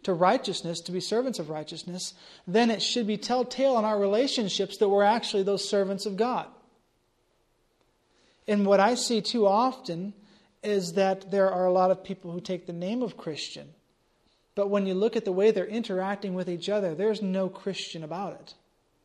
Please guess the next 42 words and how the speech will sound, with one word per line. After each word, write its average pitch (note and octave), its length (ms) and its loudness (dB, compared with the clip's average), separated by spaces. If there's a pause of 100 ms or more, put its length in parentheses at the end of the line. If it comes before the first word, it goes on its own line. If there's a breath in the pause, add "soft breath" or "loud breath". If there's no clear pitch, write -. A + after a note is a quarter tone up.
(920)
And G3 360 -4
the F3 180 -4
challenge A3 580 0
that F3+ 120 -6
we F#3 120 -8
have F3 260 -6
today F#3+ 440 0
is E3 260 -8
overcoming F#3 600 -4
that E3 140 -8
situation. E3+ 640 -6
And F3 140 -4
as E3 140 -4
young A#3+ 220 4
people, F3+ 440 0 (360 loud breath)
I F#3+ 140 -4
really G#3+ 460 4
feel A3+ 240 0
that G3+ 160 -2
you F3+ 100 -2
need G3+ 260 0
to A3 100 0
keep A3 280 -4
it G3+ 100 2
in F#3+ 140 0
your F#3 100 -2
mind F#3+ 380 0
because F#3 260 -2
all F#3+ 180 4
of A3+ 60 0
the G#3 140 -2
influences G3+ 580 -4
that F3+ 120 -2
are E3+ 60 -4
coming F3 320 -6
at A3+ 280 -4
you D3+ 160 -10 (380 loud breath)
are F3 100 0
telling F#3 260 -2
you F3 100 -2
one A#3 220 0
thing, F3 360 -6